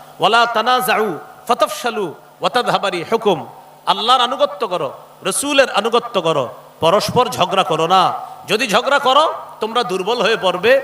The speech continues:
তোমাদের শক্তি খর্ব হবে। এদিক তাকান, আমি তিনি, আমরা চারজন মিলে একদল ছিলাম, শক্তি বেশি না কম? বেশি।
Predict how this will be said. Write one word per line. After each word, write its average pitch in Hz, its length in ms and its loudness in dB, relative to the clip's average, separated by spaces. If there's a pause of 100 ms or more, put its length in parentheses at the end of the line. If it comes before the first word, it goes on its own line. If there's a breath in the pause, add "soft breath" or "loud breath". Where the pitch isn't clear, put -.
(260)
তোমাদের 240 360 2
শক্তি 233 360 -6
খর্ব 175 360 -2
হবে। 139 240 -4 (280)
এদিক 180 260 -2
তাকান, 160 320 -2 (320)
আমি 220 360 0
তিনি, 226 300 -4 (300)
আমরা 226 260 -2
চারজন 233 420 0
মিলে 254 180 2
একদল 208 420 0
ছিলাম, 196 300 -2 (220)
শক্তি 220 300 -4
বেশি 220 220 0
না 240 100 0
কম? 208 200 0 (240)
বেশি। 175 320 0